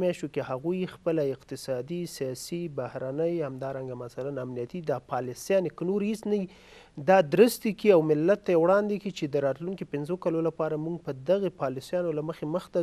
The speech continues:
ځو، په اقتصادي برخه کې به دا پالیسي وي، دا لاسته راوړنې به موږ هیله مند وي، زموږ هدف دا لاسته راوړنې دي، په امنیتي برخه کې زموږ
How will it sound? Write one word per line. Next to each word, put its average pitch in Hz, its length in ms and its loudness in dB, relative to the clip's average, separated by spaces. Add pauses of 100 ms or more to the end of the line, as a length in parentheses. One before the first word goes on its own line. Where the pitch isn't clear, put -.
ځو، 175 100 -4 (520)
په 135 100 -4
اقتصادي 135 520 -6
برخه 143 220 -4
کې 131 200 -10
به 131 160 -6
دا 170 80 4 (100)
پالیسي 160 440 0
وي، 143 80 -2 (100)
دا 156 160 4
لاسته 156 320 -2
راوړنې 151 380 0
به 151 140 0
موږ 147 540 -4
هیله 143 260 0
مند 139 240 -2
وي، 135 120 -2 (160)
زموږ 151 160 -4 (100)
هدف 143 320 -2
دا 160 140 2
لاسته 156 300 -2
راوړنې 143 380 -4
دي، 131 140 -8
په 123 100 -8
امنیتي 117 360 -10
برخه 123 260 -12
کې 120 160 -14
زموږ 131 140 -10